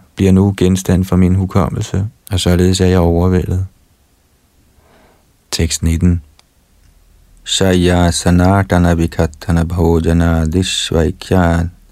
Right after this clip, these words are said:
vayasya ritavaniti vipralabdhaha.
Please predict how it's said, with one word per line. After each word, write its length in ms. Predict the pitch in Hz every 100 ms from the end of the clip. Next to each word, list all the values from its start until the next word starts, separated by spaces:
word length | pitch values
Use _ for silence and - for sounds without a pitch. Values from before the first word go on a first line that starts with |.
| _ -
vayasya 840 | 95 85 85 - - - 92 87
ritavaniti 840 | 87 85 85 87 90 85 85 87
vipralabdhaha. 1000 | 85 87 - 85 87 87 87 87 87